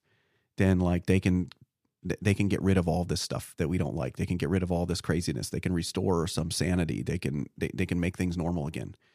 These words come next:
But, like, nobody is coming to save you. No, nobody's coming to save you. There's not one man who can solve this problem. This is not so, th-, this, the problems that we have are not gonna be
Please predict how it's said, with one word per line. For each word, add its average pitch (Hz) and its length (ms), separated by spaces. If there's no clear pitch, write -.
But, 87 120
like, 107 160
nobody 131 340
is 104 120
coming 101 260
to 92 80
save 82 260
you. - 140
No, 113 180
nobody's 117 340
coming 113 220
to 98 60
save 90 220
you. 82 100
There's 87 180
not - 180
one 104 180
man 95 280
who 95 120
can 98 140
solve 90 240
this - 140
problem. - 420
This - 160
is 85 100
not 95 320
so, - 160
th-, 101 280
this, 104 220
the 90 320
problems 127 400
that - 80
we 110 100
have 95 240
are 87 60
not 87 200
gonna 82 140
be 85 320